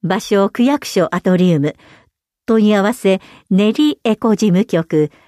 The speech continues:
電話、三九九三の八零一一番です。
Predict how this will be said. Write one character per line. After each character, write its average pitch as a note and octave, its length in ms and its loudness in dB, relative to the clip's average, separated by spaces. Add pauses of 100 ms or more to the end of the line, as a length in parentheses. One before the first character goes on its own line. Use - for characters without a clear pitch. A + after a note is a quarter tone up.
(180)
電 F#3+ 280 0
話、 F3 200 -2 (180)
三 D4 320 -2
九 C4+ 240 0
九 A#3 240 -2
三 A3+ 340 -2
の E3 240 -2
八 C#4 360 -4
零 C#4+ 240 0
一 C#4 340 -2
一 B3+ 220 -4
番 D3 220 -6
で D#3+ 120 -2
す。 - 160 -18